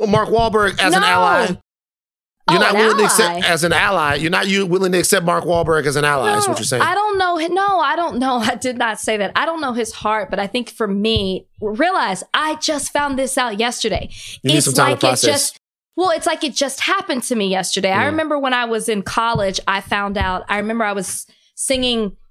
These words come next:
Speaker 2: I had to be singing, like, sitting on the dock of the bay or something, and I was talking to my dad, and I was like, "Man, I'd pay anything to go see Otis Redding in concert." And he was like, "Rachel, Otis Redding died in the seventies."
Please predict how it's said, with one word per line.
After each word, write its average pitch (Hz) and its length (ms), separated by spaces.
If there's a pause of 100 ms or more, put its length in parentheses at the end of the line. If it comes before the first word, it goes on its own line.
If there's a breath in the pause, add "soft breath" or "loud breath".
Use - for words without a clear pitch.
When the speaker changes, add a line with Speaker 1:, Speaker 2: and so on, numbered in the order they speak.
(220)
Speaker 2:
I 214 60
had 233 180
to 233 60
be 233 80
singing, 220 220
like, 185 140
sitting 226 280
on 214 80
the 202 80
dock 196 260
of 202 80
the 196 60
bay 196 180
or 190 80
something, 185 400
and 185 100
I 185 80
was 185 140
talking 208 300
to 202 80
my 185 160
dad, 190 240
and 185 100
I - 20
was 180 120
like, 156 160
"Man, 180 500 (260 loud breath)
I'd 285 240
pay - 320
anything 214 440
to 185 80
go 180 160
see 185 260
Otis 180 340
Redding 175 300
in 170 80
concert." - 600 (920)
And 214 180
he 208 160
was 202 140
like, 165 200
"Rachel, 359 480 (1120)
Otis 320 360
Redding 262 260
died 220 260
in 226 120
the 214 60
seventies." - 800